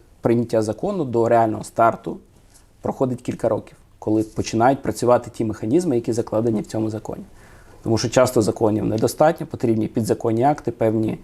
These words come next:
порядки, інструкції, е, регламенти і так далі.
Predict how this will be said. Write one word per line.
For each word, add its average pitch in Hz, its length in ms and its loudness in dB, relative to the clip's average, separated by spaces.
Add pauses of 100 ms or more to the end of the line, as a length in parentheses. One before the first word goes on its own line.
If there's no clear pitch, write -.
(360)
порядки, 123 800 4 (440)
інструкції, 117 1160 2 (320)
е, 107 360 0 (380)
регламенти 110 600 2
і - 40 -4
так - 160 -4
далі. - 180 -2